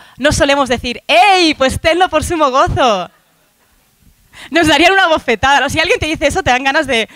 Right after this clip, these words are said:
de, ¿no? Porque estos versículos no tienen sentido si solo p-, nos creemos que vivimos para el hoy.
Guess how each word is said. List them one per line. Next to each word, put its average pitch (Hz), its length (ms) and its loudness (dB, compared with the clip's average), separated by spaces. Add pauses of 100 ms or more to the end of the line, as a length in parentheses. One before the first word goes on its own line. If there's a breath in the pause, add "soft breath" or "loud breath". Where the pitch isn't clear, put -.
(340 loud breath)
de, 226 160 -12 (640 loud breath)
¿no? 302 260 0 (1800 soft breath)
Porque 392 260 -2
estos 440 240 0
versículos 427 480 0
no 415 140 2
tienen 415 320 -2
sentido 359 680 2
si 320 160 -2
solo 349 320 0
p-, - 240 -2
nos 294 220 2
creemos 277 640 -2
que 269 120 -2
vivimos 247 440 -4
para 214 180 -6
el 196 80 -6
hoy. 180 220 -10